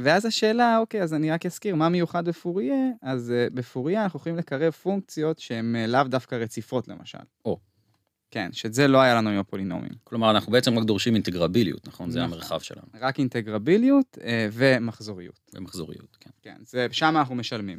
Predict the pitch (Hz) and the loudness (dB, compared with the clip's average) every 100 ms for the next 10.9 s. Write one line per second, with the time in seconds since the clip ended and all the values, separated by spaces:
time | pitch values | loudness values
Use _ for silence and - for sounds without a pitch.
0 | - 107 101 90 104 _ _ _ _ _ | -14 -10 -8 -8 -10 _ _ _ _ _
1 | _ - 240 254 277 254 - 143 190 202 | _ -4 -4 -2 -6 -6 -4 -2 -2 -2
2 | 226 175 147 165 160 151 139 120 101 98 | -4 -4 -2 0 0 0 -2 -2 0 -2
3 | 131 - - 117 110 117 113 110 107 95 | -4 -10 -14 -12 -4 0 0 0 0 -2
4 | - _ 120 117 104 113 120 127 139 175 | -6 _ -6 -2 0 0 2 4 6 4
5 | 175 - 107 110 143 - _ - - 113 | 2 2 2 0 -6 -14 _ -20 -10 -4
6 | 107 107 120 - 120 104 98 113 165 _ | -2 2 2 2 -2 -2 -2 -4 -10 _
7 | _ 107 92 87 131 - _ - 117 110 | _ -16 -12 -10 -10 -16 _ -8 -4 0
8 | 120 113 160 160 - 120 101 - 107 123 | 2 2 2 0 -2 -6 -6 -10 -10 -10
9 | - _ _ _ _ _ - 110 139 151 | -16 _ _ _ _ _ -8 -6 -4 -4
10 | 151 117 107 104 117 131 117 107 104 | -2 0 0 0 -4 -8 -6 -6 -6